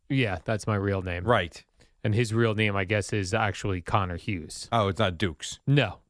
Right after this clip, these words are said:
Speaker 1: his
Speaker 2: Okay.
Speaker 1: is not Dukes.
Speaker 2: All right, I'm gonna actually, I'm gonna try and find that thing with
Speaker 1: All
Speaker 2: S N Y
Speaker 1: right.
Speaker 2: while you're continuing to
Speaker 1: You
Speaker 2: talk about
Speaker 1: got it,
Speaker 2: the
Speaker 1: Jerry.
Speaker 2: crap football that we watched yesterday.
Speaker 1: I also, we got a lot of, we got a couple of, uh, the same curse word yesterday, the S word, Jerry.
Speaker 2: A lot,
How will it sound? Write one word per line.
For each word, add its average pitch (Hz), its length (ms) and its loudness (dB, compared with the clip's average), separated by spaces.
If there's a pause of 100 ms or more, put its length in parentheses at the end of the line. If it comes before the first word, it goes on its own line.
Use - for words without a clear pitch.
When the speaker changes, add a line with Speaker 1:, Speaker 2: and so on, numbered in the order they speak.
(120)
Speaker 1:
his 104 160 2
Speaker 2:
Okay. 85 120 0
Speaker 1:
is 92 100 -8
not 95 220 -2
Dukes. - 360 -12
Speaker 2:
All 104 100 -2
right, 98 100 0
I'm 131 100 2
gonna 151 160 6
actually, 147 380 0
I'm 131 80 0
gonna 160 140 2
try 151 260 2
and 123 120 2
find 117 360 0
that 95 180 0
thing 98 120 -4
with 95 120 -4
Speaker 1:
All 107 60 0
Speaker 2:
S 98 60 6 (100)
N 226 60 0
Y 123 180 4
Speaker 1:
right. 104 100 2
Speaker 2:
while 95 260 0
you're 95 300 -2
continuing 101 540 -6
to - 60 -12
Speaker 1:
You - 40 -
Speaker 2:
talk 104 160 4
about - 40 2
Speaker 1:
got 160 220 4
it, 127 40 2
Speaker 2:
the 92 80 0
Speaker 1:
Jerry. 104 360 0
Speaker 2:
crap 127 380 2
football 131 440 2
that 92 120 2
we 95 100 -4
watched 82 360 -4
yesterday. 92 340 0
Speaker 1:
I 185 80 6
also, 226 240 2
we 170 140 0
got 156 180 2
a 151 60 2
lot 151 200 2
of, 135 160 -2
we 139 120 0
got 143 160 2
a 127 40 2
couple 175 400 2
of, 139 200 2
uh, 127 140 4
the 113 120 0
same 156 440 0
curse - 440 0
word 107 240 0
yesterday, 98 580 -2
the - 200 -4
S 113 260 0
word, 87 320 -4
Jerry. 85 300 -2
Speaker 2:
A 87 60 6
lot, 127 320 4